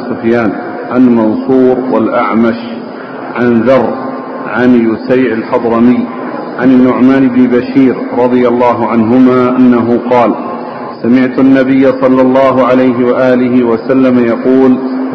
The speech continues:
"الدعاء هو العبادة". ثم قرأ: "وقال ربكم ادعوني أستجب لكم، إن الذين يستكبرون عن عبادتي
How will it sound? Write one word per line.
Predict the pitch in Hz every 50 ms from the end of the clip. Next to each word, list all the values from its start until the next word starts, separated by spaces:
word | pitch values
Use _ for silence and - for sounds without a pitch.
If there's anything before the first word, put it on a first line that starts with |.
| - -
"الدعاء | 127 123 120 110 110 120 120 110 110 127 135 135 - 113
هو | 120 110 104 123 135 147 151 135
العبادة". | 123 107 120 123 117 120 113 110 104 92 90 - - - - - - - - - - -
ثم | 123 123 123 123 123
قرأ: | 117 120 123 123 127 131 135 131 - - - - - - - - -
"وقال | 110 113 - 120 127 135 139 139 139 139 139
ربكم | 131 131 127 135 131 - - 135 135
ادعوني | 135 135 131 127 123 120 139 143 139 135 135 131 131 127 - 131
أستجب | 131 - - 131 127 123 131 120
لكم، | 123 120 123 123 123 - 107 98 90 - - - - - - - - - 139
إن | 139 139 135 135 131
الذين | 127 127 127 123 123 120 123 131 135 135 123
يستكبرون | 123 123 123 127 131 - - - 127 123 - - 113 120 123 123 131 135 131 127 127
عن | 120 117 117 127 131 120
عبادتي | 110 120 120 113 117 127 131 131 123 127 123 120 - 120 113 113